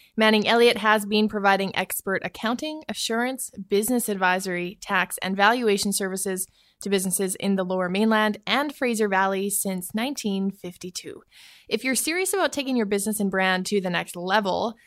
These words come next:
and if you want an accounting firm that'll be there to help you every step of the way, give Manning Elliott Accountants and Business Advisors a call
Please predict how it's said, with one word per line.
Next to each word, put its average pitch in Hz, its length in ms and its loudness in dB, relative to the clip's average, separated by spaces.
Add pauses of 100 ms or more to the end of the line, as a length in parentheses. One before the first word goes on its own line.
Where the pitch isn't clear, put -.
(180)
and 196 140 0
if 185 100 -4
you 190 120 0
want 196 260 2
an 190 140 -2
accounting 247 520 -2
firm 226 420 2
that'll 190 240 2
be 240 280 -4
there 202 380 -2
to 202 120 -8
help 185 300 -4
you 185 320 -4
every 285 220 -4
step 214 320 0
of 185 120 -6
the 190 100 -4
way, 180 320 -4 (360)
give 214 180 4
Manning 226 400 4
Elliott 208 300 2
Accountants 196 580 -2
and 190 220 -4
Business 185 400 -6
Advisors 190 640 -6
a 226 60 -4
call - 440 -4